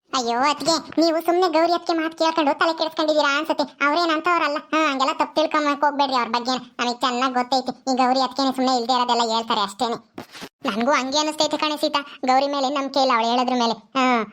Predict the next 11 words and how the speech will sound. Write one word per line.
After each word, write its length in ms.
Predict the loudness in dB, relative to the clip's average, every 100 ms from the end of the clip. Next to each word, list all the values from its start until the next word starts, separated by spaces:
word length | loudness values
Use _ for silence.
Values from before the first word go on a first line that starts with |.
| 0
ಅವ್ರ 80 | 0
ಅಂತವ್ರಲ್ಲ 420 | 2 2 2 2
ಅಂತ 140 | 0 0
ನನ್ಗೂ 260 | 0 0
ಗೊತ್ತು, 300 | 2 2 2 0 -2 -2 0
ಆದ್ರೂನು, 360 | 2 4 4 2 -2 -8 0
ಆ, 40 | 2 4 2 0 -2 -4 -8 -14 _ 0
ಏನೋ 140 | 2 2
ಮನ್ಸಿನಲ್ಲಿ 380 | 0 0 0 2
ಒಂದ್ 100 | 0
ಸ್ವಲ್ಪ, 220 | 0